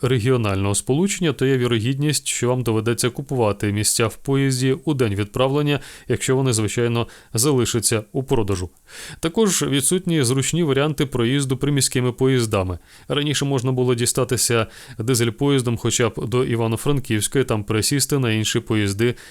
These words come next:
далекого сполучення, але тепер з Рахова ходить лише один поїзд,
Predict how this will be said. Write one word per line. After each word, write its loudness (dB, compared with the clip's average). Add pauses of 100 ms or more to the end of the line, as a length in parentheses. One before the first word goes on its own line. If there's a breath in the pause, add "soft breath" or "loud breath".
(140 loud breath)
далекого 2
сполучення, -2
але 0
тепер 0 (280 loud breath)
з 0
Рахова 2 (200 loud breath)
ходить 0
лише 2
один 0
поїзд, 0